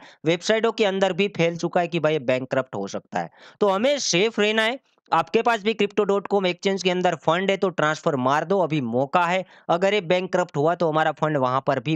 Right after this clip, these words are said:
फंस सकता है, क्योंकि one by one ऐसे इवेंट यहाँ पर जब आते हैं तो एक साथ आते हैं।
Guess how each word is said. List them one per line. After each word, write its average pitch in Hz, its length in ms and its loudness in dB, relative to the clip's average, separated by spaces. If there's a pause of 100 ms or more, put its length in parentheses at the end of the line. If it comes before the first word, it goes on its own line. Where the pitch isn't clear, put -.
(120)
फंस 117 260 -2
सकता 113 360 -2
है, 104 180 0 (300)
क्योंकि 220 240 0
one 220 260 0
by 247 200 2
one 240 220 0
ऐसे 196 280 0
इवेंट 190 400 0
यहाँ 165 260 2
पर 175 100 0
जब 160 200 0
आते 143 240 0
हैं 202 80 0
तो 208 140 2
एक 165 200 -2
साथ 156 300 0
आते 170 200 0
हैं। 180 140 0